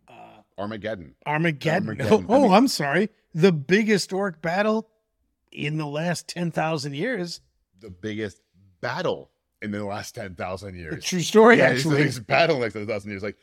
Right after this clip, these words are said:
Speaker 2: we are going to dive pretty heavily into orc lore from here on out about, you know, history, stories of the orcs, but also talking about individual orc units. I mean,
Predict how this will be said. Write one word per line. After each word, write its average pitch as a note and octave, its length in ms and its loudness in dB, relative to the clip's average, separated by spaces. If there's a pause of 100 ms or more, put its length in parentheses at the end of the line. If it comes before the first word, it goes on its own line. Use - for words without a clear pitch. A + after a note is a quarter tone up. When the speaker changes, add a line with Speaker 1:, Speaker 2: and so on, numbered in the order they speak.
(460)
Speaker 2:
we C#3 220 -4
are D3 140 0
going B2+ 300 -4
to A#2 80 -4
dive G2+ 540 -4
pretty A#2+ 520 -10
heavily F2+ 680 -12
into F#2 360 -12
orc G#2 320 -8
lore A2 580 -6 (380)
from A2+ 160 -12
here A#2 300 -10
on G#2+ 100 -6
out A2 160 -6
about, F#2+ 220 -14 (500)
you E2 100 -16
know, D2 80 -16
history, G#2 680 -10
stories G#2+ 440 -10
of A2 100 -10
the G#2 100 -8
orcs, A2 300 -6 (260)
but G2 100 -8
also A2 320 -6
talking A2 340 -14
about A#2 200 -14
individual A2+ 520 -12
orc G#2+ 280 -8
units. C3+ 480 -18 (360)
I - 60 -20
mean, C2+ 220 -20